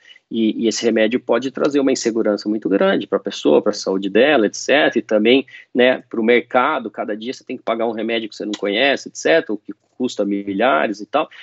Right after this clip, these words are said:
Então, é, tinha milhares de processos sobre isso, mas como é que tava no judiciário? Obrigação de fazer, ação indenizatória, você não tinha exatamente, é, a, a noção e nem o judiciário de quantos processos tinha nesse assunto.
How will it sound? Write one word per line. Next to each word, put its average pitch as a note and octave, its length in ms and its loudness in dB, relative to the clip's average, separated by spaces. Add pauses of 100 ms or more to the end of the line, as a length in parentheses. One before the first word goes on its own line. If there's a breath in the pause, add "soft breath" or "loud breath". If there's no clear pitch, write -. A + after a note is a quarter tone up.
(160 loud breath)
Então, G#3 280 0 (260 soft breath)
é, B2+ 220 2 (180)
tinha A#2+ 180 0
milhares C3+ 280 4
de D3+ 40 -6
processos C3+ 280 -2
sobre B2 220 -6
isso, E3+ 220 -2
mas E3+ 140 -4
como F#3+ 140 -4
é - 20 -2
que - 140 -10
tava C3 320 0
no B2 120 -4
judiciário? G#2+ 640 -6 (100)
Obrigação C#3 520 -6
de - 80 -10
fazer, A#2+ 640 2
ação G2 220 -2
indenizatória, B2 960 0
você - 160 -12
não F2 100 -6
tinha F#3+ 400 0
exatamente, C#3 920 2 (300 soft breath)
é, G#2+ 800 4
a, A2 360 -10
a - 20 -2
noção A#2+ 440 0
e C#3+ 60 4
nem D3 240 6
o F3+ 40 4
judiciário C3+ 520 -2
de C#3 80 -6
quantos D3 300 -4
processos C#3+ 340 -4
tinha C3 140 -6
nesse C3+ 160 -8
assunto. - 360 -8